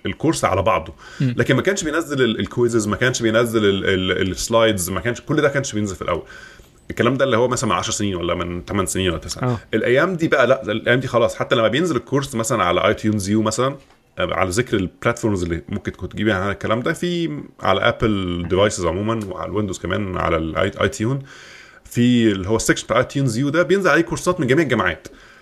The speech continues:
Speaker 1: وهتلاقي كل كورس نازل معاه الماتيريال بتاعته، نازل معاه ال-، ال-، الكويزز، نازل معاه ال-، آه، متقسمة بالمحاضرة ومتقسمة بكل الكلام ده.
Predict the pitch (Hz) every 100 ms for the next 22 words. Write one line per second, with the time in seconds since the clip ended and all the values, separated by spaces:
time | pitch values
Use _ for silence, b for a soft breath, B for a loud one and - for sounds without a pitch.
0 | B - 110 - 170 175 196 170 175 180
1 | 143 139 127 113 131 120 131 113 - 120
2 | 120 120 113 113 101 92 107 107 101 92
3 | - 101 87 - - 143 131 113 113 107
4 | 98 85 95 101 95 87 85 87 - -
5 | 92 90 - 117 104 113 - 147 123 98
6 | 87 101 101 95 90 - - 98 95 -
7 | 98 - 95 104